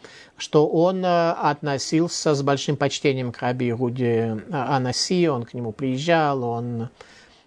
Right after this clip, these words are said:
учился его мудрости, то есть это был, э, весьма положительно относящийся римский правитель и так далее. Раби взял это письмо,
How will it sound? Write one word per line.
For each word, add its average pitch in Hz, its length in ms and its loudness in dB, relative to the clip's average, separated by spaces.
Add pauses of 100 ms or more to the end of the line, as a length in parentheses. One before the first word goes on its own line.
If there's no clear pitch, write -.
учился 151 420 0
его 147 140 2
мудрости, 165 480 2
то 135 100 -4
есть - 140 -4
это 156 160 -2
был, 151 260 4
э, 147 400 0
весьма 151 1300 0
положительно 151 640 0
относящийся 143 760 -2
римский 123 320 -4
правитель 123 540 -2
и - 20 -4
так 113 220 -6
далее. 95 340 -6 (1000)
Раби 185 920 2
взял 170 560 2
это 156 260 -2
письмо, 135 720 -2